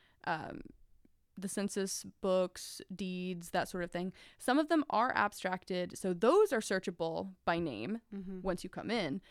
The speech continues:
Speaker 1: But if you're just doing a straight search of our catalog by name, that's probably where, um,
Speaker 2: Mm-hmm.
Speaker 1: where you're running into
Speaker 2: And
Speaker 1: problems.
Speaker 2: I'll also say that you may be more familiar with the term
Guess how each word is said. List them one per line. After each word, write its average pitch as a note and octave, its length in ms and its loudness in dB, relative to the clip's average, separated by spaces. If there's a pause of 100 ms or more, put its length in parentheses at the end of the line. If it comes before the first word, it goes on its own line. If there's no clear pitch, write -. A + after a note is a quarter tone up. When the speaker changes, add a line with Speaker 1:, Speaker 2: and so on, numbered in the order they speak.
(240)
Speaker 1:
But A3+ 280 4
if A3 180 0
you're G#3+ 120 2
just C4+ 240 0
doing D4 260 2
a G3+ 60 0
straight G3+ 680 -4 (300)
search - 640 -2
of F#3 160 2
our F3+ 120 6
catalog E3+ 500 0
by D#3+ 100 0
name, B3 460 2
that's F#3+ 200 0
probably G3 440 2
where, E3+ 440 -2
um, E3 340 -6 (300)
Speaker 2:
Mm-hmm. F3+ 200 -10 (220)
Speaker 1:
where F3+ 100 0
you're E3+ 100 0
running E3 200 -2
into - 180 -8
Speaker 2:
And F3 100 -10 (160)
Speaker 1:
problems. F#3+ 360 -2 (240)
Speaker 2:
I'll A3 160 -6
also A#3 180 -6
say A3 200 -4
that F#3 180 -6 (160)
you G#3 180 -6
may G#3+ 260 -6
be A3+ 220 -6
more G3+ 200 -4
familiar G3 440 -6
with F3 120 -8
the F3+ 60 -8
term F3+ 240 -4